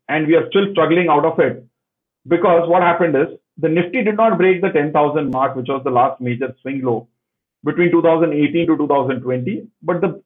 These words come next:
small cap index kept on making new lows. Every time there was a positive divergence, there would be a twenty percent pop on the small cap index, and then the Nifty would fall. And finally,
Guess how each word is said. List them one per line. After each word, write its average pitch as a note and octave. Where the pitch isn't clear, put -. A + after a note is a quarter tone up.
small F#3+
cap A3
index G3+
kept F3+
on F#3+
making D#3+
new C#3+
lows. A#2+
Every E3+
time G#3+
there G3+
was G#3
a -
positive F#3
divergence, F3+
there D3+
would E3
be F3+
a F3
twenty D3
percent E3+
pop D3+
on E3+
the F3
small D#3+
cap F3
index, F3
and D#3+
then F3
the F#3
Nifty E3+
would D#3+
fall. -
And E3+
finally, A3